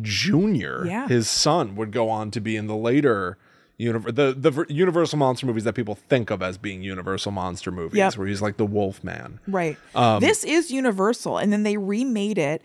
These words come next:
Speaker 1: Mm-hmm.
Speaker 2: and added a score to it first. It was still, like, dialogue silent, but they, I think they colorized it
Speaker 1: Oh,
Speaker 2: and
Speaker 1: that's
Speaker 2: added a
Speaker 1: interesting.
Speaker 2: score,
Speaker 1: Okay.
Speaker 2: and then remade it with dialogue and changed a lot of it.
Speaker 1: Yeah.
Speaker 2: Um, but yeah, it is in the Universal vein.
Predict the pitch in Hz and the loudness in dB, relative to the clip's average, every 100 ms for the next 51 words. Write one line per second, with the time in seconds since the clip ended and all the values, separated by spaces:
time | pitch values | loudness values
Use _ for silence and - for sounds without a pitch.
0 | - 110 113 131 185 208 185 185 196 180 | -8 -4 -2 2 2 4 4 4 4 2
1 | 185 - - 202 196 202 202 - 151 139 | -2 -4 -2 2 4 4 0 0 0 -2
2 | - 185 90 196 - - 175 - 185 180 | -2 -2 -2 -4 -4 -2 -2 2 2 4
3 | 170 - 180 170 - - - 214 190 185 | 2 2 0 0 -14 -20 -2 2 4 4
4 | 156 180 - 160 143 156 185 170 160 170 | 2 0 -2 -6 -6 -4 0 2 4 2
5 | 214 208 185 - 233 220 190 185 175 117 | 2 0 0 2 2 4 2 0 2 2
6 | 113 175 170 - 98 180 175 165 104 110 | 4 2 0 -4 -4 -2 -2 -2 0 -2
7 | - - 196 190 196 190 185 185 - - | -2 -2 0 2 2 4 2 0 -6 -6
8 | 202 190 190 185 185 180 175 - 190 180 | 0 2 2 4 4 4 2 0 2 2
9 | 175 180 180 175 180 175 165 190 233 175 | 0 0 4 6 6 4 4 0 2 0
10 | - 165 139 69 71 80 64 117 95 90 | 0 0 0 -4 -4 -6 -2 0 2 2
11 | 180 170 160 156 - - - 185 175 151 | 2 0 -4 -8 -16 -18 -2 2 2 2
12 | 247 202 202 208 208 202 190 190 185 180 | 2 4 2 0 -2 -2 -2 -2 -2 -4
13 | 170 175 151 | -4 -6 -6